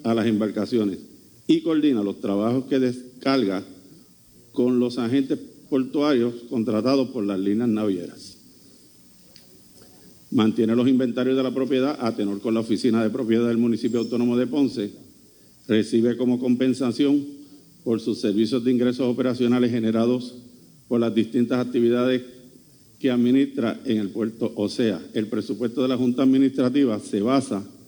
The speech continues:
en los ingresos operacionales que recibe la Junta por los servicios que presta como operador de la autoridad del puerto de Ponce. La Junta Administrativa como tal es una dependencia del Municipio Autónomo de Ponce, que se rige por la franquicia,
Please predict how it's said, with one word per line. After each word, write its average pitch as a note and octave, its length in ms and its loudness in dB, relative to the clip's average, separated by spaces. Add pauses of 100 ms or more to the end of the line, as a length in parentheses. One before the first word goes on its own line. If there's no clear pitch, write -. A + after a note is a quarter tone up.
(300)
en A2 140 2
los G2+ 120 0
ingresos G#2+ 460 0
operacionales B2 600 0
que C3 100 -4
recibe G#2 400 0
la G2+ 80 0
Junta F2+ 340 -2 (880)
por F#2+ 100 0
los G2+ 120 0
servicios B2 420 0
que C3+ 120 -2
presta C#3 320 -2
como G#2+ 180 -2
operador G2 400 -2
de A2+ 100 0
la A#2 60 0
autoridad A2+ 420 2
del G2 100 -2
puerto F#2+ 260 -6
de F#2+ 80 -4
Ponce. F2 320 -14 (1300)
La G#2+ 120 0
Junta A#2 260 2
Administrativa C#3+ 640 2
como A2 220 0
tal B2 280 0
es A2+ 120 0
una A#2+ 180 2
dependencia C3 580 0
del G#2 100 -2
Municipio G2+ 460 -2
Autónomo A#2 400 2
de G#2+ 100 0
Ponce, G2 420 -4 (840)
que B3+ 120 4
se A2+ 180 -2
rige A#2+ 540 2 (420)
por A#2+ 120 -4
la G#2 80 -4
franquicia, G#2 720 0